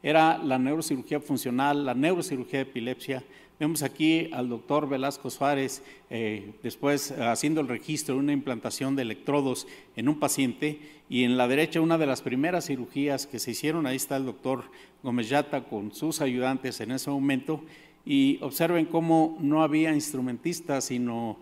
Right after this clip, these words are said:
los propios residentes en ese tiempo al-, hacían la labor de instrumentistas, hasta que se fue integrando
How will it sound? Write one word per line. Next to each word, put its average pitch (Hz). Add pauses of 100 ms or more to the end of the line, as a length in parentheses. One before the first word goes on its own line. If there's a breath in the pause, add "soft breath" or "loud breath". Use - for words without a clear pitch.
(200 loud breath)
los 120
propios 151
residentes 135
en 117
ese 139
tiempo 147
al-, 123
hacían 139 (320 loud breath)
la 120
labor 120
de 139
instrumentistas, 139
hasta 139
que 127
se -
fue 143
integrando 143